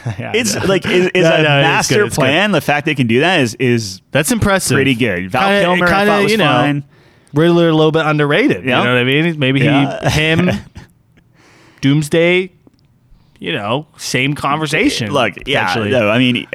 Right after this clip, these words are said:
Speaker 2: theoretically, if you did Riddler, I think you, if you do Riddler right,
Speaker 1: Yeah, yeah.
Speaker 2: then
Speaker 1: I'll tell you this, I like this Riddler better than the Batman's
Speaker 2: I
Speaker 1: Riddler.
Speaker 2: do
Speaker 1: Like,
Speaker 2: too.
Speaker 1: actually.
Speaker 2: I, I legit do
Speaker 1: Like,
Speaker 2: too.
Speaker 1: actually.
Speaker 2: Yes.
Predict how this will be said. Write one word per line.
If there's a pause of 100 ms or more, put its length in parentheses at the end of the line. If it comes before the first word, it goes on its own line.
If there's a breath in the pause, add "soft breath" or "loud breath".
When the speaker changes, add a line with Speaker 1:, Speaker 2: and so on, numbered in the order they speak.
(120)
Speaker 2:
theoretically,
if
you
did
Riddler,
I
think
you,
if
you
do
Riddler
right,
Speaker 1:
Yeah,
yeah. (280)
Speaker 2:
then (180)
Speaker 1:
I'll
tell
you
this,
I
like
this
Riddler
better
than
the
Batman's
Speaker 2:
I
Speaker 1:
Riddler.
Speaker 2:
do
Speaker 1:
Like,
Speaker 2:
too.
Speaker 1:
actually.
Speaker 2:
I,
I
legit
do
Speaker 1:
Like,
Speaker 2:
too.
Speaker 1:
actually.
Speaker 2:
Yes.